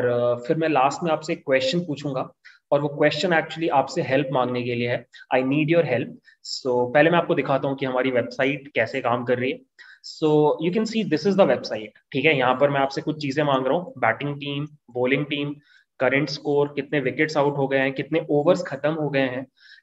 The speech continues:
target क्या है और कहाँ पर match हो रहा है। So मैंने क्या किया, मैंने same इस match के जो, अ, inputs थे वो मैंने as it is डाल दिए। चेन्नई सुपर किंग्स बैटिंग कर रही है against सनराइजर्स,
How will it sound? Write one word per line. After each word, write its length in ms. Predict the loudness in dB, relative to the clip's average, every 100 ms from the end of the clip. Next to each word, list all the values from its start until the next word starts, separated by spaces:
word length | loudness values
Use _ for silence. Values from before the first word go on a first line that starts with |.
| _
target 480 | 4 4 4 0 2
क्या 160 | 2
है 320 | 4 2 -4 -12 _ _
और 180 | 0 0
कहाँ 200 | 0 0
पर 140 | 0 0
match 340 | 0 0 -2
हो 80 | -6
रहा 100 | -8
है। 60 | -10 _ _ -20 _ -6
So 80 | 2
मैंने 220 | 4 4
क्या 140 | 2
किया, 200 | 0 2
मैंने 180 | 2 0
same 440 | -4 -2 -2 -2 0 0
इस 220 | 0 2
match 280 | 0 0 0
के 140 | -2
जो, 220 | 2 2
अ, 640 | 0 2 2 4 2 -2 -12 _ _ -6
inputs 460 | -2 0 0 -2
थे 80 | -6
वो 260 | -6 -4 -2
मैंने 200 | 0 2 4
as 180 | 4 2
it 120 | 0
is 160 | 0
डाल 240 | 2 2 2
दिए। 260 | -2 -6 -10 _ _ _
चेन्नई 300 | -2 2 0
सुपर 280 | 0 -4 -4
किंग्स 200 | -4 -2
बैटिंग 360 | 0 0 0 0
कर 160 | 2
रही 120 | 2
है 60 | 2
against 360 | 0 0 -2 -4
सनराइजर्स, 840 | -4 -2 2 2 2 -2 -4 -16